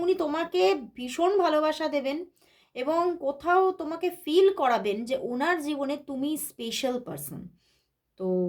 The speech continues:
এবং উনি তার জন্য কোথাও ভিতরে ভিতরে রেডি হচ্ছেন।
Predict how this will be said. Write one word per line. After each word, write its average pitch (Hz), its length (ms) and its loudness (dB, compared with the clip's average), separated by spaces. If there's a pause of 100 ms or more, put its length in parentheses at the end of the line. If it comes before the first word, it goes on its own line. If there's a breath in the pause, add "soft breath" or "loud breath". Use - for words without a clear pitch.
(300)
এবং 294 220 0 (120)
উনি 311 200 2
তার 247 280 2
জন্য 330 240 0
কোথাও 339 320 0
ভিতরে 269 260 0
ভিতরে 311 380 -4
রেডি 214 400 0
হচ্ছেন। 180 440 -2